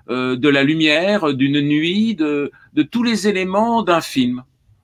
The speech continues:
C'est ça qui est extraordinaire, euh, et qui tient, je pense, effectivement, au fait que c'est un, comme, comme tous les grands cinéastes, c'est un poète.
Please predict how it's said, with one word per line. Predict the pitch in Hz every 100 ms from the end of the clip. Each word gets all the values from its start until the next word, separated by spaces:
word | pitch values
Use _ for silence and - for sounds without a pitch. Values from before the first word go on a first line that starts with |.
| _
C'est | 151
ça | 135 233
qui | 220
est | 175
extraordinaire, | 160 - 156 143 143 160 214 208 - - - -
euh, | 143 147 147
et | 175
qui | 190 160
tient, | - 226 226
je | 160
pense, | - 208 214 170
effectivement, | 160 131 139 143 208 208 - - -
au | 123
fait | - 214 208
que | -
c'est | 139 151 113
un, | 135 123 117
comme, | 123 110
comme | 120 110
tous | 139
les | 123
grands | 110 - 127 117
cinéastes, | 104 104 101 113 185
c'est | - 214
un | 185 -
poète. | 139 165 220 214